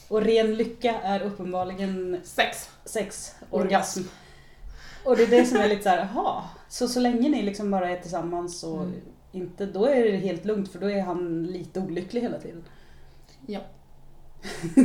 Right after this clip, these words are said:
Speaker 1: Det känns
Speaker 2: Det
Speaker 1: också så här,
Speaker 2: är, ja.
Speaker 1: det känns som att när de väl har gjort den här missen en gång så borde de ju kunna ha sex också, eftersom då borde han ju inte bli så lycklig en gång till, eftersom han
Speaker 2: Konstant vet om det.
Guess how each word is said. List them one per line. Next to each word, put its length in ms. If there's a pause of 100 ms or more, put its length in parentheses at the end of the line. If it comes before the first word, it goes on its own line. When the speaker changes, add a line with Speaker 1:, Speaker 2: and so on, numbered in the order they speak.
(120)
Speaker 1:
Det 80
känns 260
Speaker 2:
Det 80
Speaker 1:
också 120 (180)
så 40
här, 140
Speaker 2:
är, 200
ja. 320 (260)
Speaker 1:
det 160
känns 240
som 100
att 160
när 240
de 140
väl 120
har 80
gjort 240
den 120
här 100
missen 280
en 220
gång 300 (320)
så 180
borde 600
de 180
ju 60
kunna 180
ha 80
sex 360
också, 480
eftersom 960 (280)
då 120
borde 280
han 120
ju 60
inte 160
bli 220
så 220
lycklig 520
en 180
gång 220
till, 200
eftersom 320
han 360 (120)
Speaker 2:
Konstant 340
vet 140
om 160
det. 80